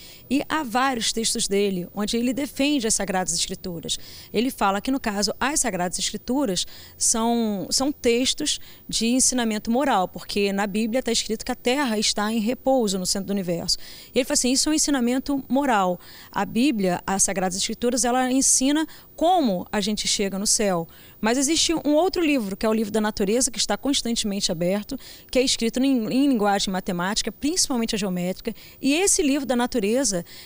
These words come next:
ele não ensina como a gente chega ao céu, mas nos ensina como anda o céu, como estudar o céu. E eu acho isso in-,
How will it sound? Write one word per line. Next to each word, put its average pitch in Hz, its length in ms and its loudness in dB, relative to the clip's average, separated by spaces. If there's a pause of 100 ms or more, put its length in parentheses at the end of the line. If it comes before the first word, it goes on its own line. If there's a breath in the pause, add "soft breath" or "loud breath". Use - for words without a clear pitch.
(120)
ele 277 360 2
não 294 160 2
ensina 269 400 2
como 202 560 0 (140)
a 202 120 0
gente 208 180 -2
chega 190 400 0
ao 208 120 0
céu, 190 400 0 (300 loud breath)
mas 196 300 0
nos 233 160 2
ensina 262 340 2
como 302 380 -2
anda 294 360 0
o 190 80 -2
céu, 175 440 -2
como 226 260 -4
estudar 214 460 -2
o 185 60 -2
céu. - 340 -2 (420 loud breath)
E 226 220 2
eu 233 100 4
acho 254 200 2
isso 302 200 2
in-, 285 100 0